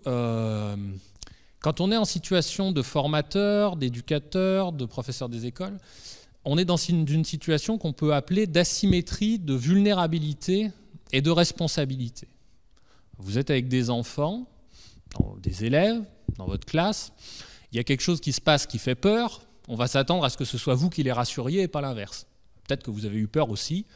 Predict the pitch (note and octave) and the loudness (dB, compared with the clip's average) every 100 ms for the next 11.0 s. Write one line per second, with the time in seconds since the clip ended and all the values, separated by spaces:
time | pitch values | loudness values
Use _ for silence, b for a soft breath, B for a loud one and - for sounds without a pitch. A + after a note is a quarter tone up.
0 | b b - C#3 D#3+ C3 B2 - A#2 A#2 | b b 0 2 2 2 0 0 0 0
1 | - G#2 - G2 F2 D#3+ E3+ A#2 C3 - | 0 -4 -6 -10 -6 -4 -4 -2 -4 -4
2 | G#2+ - F#2+ - D#3 C#3 - G2+ - B2 | -10 -10 -10 -2 -2 -2 -6 -10 -6 -6
3 | - G#2 - A2 G2 F2+ G2+ D3 - B | -6 -12 -8 -10 -10 -10 -6 -4 -4 B
4 | B B - A2+ A2+ D#3 B2+ B2 A2 - | B B 0 2 4 4 2 0 -4 -4
5 | - B B B A#2+ C#3 D#3+ G3+ - C3 | -12 B B B -2 4 6 6 4 2
6 | B2+ C#3+ D3 D3+ C#3 E3 E3 A#2 A#2+ A#2+ | 4 4 6 4 2 0 -2 0 -2 4
7 | E3+ B2+ G#2+ A#2 - C3 C#3 C#3 C#3 - | 4 4 0 -2 -2 -2 0 2 2 2
8 | F3 F3 C#3+ D3 C#3+ D3+ D3 G#2+ B2 - | 2 2 2 4 4 2 2 0 -2 -4
9 | - D#3+ D3+ C#3 D#3 D#3+ E3+ C#3 A2 A2 | -2 2 2 2 2 4 2 2 -2 -4
10 | - D3 B2+ A#2 - A#2+ - D3 F#3 A#3 | -6 -4 0 -2 -2 -4 -2 0 0 -2